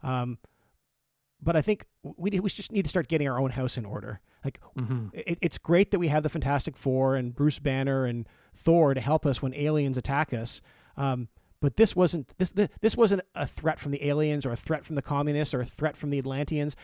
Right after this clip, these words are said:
Speaker 1: This was entirely our own fault. Um, and if we can't even stop, uh, th-, th-, there's a term in, uh, European,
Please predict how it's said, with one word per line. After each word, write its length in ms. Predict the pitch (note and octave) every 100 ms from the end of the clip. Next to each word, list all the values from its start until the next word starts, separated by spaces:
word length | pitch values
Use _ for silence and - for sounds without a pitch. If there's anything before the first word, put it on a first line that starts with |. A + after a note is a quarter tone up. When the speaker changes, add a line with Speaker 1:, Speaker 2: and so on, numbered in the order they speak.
| -
Speaker 1:
This 120 | F3
was 120 | A#3+ -
entirely 680 | F3 - E3+ E3+ E3 D3+
our 140 | C#3 C3
own 160 | C3
fault. 420 | B2+ B2 D3 - - _ _ _
Um, 220 | - C#3+ -
and 80 | D#3+
if 100 | D3
we 60 |
can't 240 | E3+ G3 G#3
even 160 | F#3
stop, 440 | D3 - D3+ D3+ - _
uh, 240 | C#3 C3 A#2 _ _ _ _ _ -
th-, 140 | C3+ D3+ D#3
th-, 120 | D3
there's 160 | D3 C#3+
a 40 |
term 360 | - F3 F3 D#3
in, 180 | C3+ C#3+
uh, 160 | C3+ B2+
European, 720 | C3+ D#3+ D3 - D#3+ C#3 C3